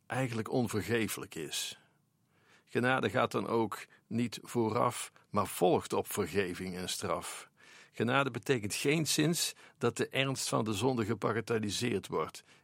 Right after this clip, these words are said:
Integendeel, het bevestigt het juist. Maar het hindert God niet om ons een nieuwe kans te geven. God vergeeft onze zonde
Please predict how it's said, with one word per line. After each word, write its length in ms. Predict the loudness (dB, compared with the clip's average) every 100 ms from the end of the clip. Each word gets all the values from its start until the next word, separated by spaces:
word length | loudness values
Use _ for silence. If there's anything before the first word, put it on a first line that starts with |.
| -6
Integendeel, 640 | -4 0 0 0 -2 -2
het 80 | -2
bevestigt 580 | -2 0 0 0 -2 -4
het 160 | -4
juist. 540 | -4 -4 -6 -10 -12 -16 -20 -20 -20 -20 -20 -20 -8
Maar 260 | -2 0 0
het 160 | -2
hindert 340 | -2 0 0 -2
God 300 | 2 2 2
niet 340 | -2 -2 -6 -12 -20 _
om 180 | 0 2
ons 380 | 2 0 -2 -4 _ _
een 280 | -2 -2 0
nieuwe 340 | 0 0 -2 -4 _ _
kans 360 | -4 -2 0 -2
te 140 | -4
geven. 480 | -2 -4 -4 -8 -12 -16 -20 _ _ _ _ -20 -20 _
God 260 | 0 0 2
vergeeft 420 | 0 4 2 2
onze 320 | 0 0 -2
zonde 500 | 0 2 4 2 0